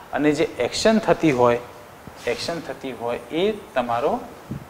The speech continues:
જે subject થતો હોય, object ઉપર થાય, એ આગળ આવી જાય એટલે subject થઈ જાય આ ફોર્મમાં, બરાબર?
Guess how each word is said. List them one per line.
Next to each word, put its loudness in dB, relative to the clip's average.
જે -2
subject 4
થતો -8
હોય, -4
object 0
ઉપર 4
થાય, 0
એ -4
આગળ 6
આવી 8
જાય 2
એટલે 0
subject -2
થઈ -6
જાય -2
આ -4
ફોર્મમાં, -8
બરાબર? -6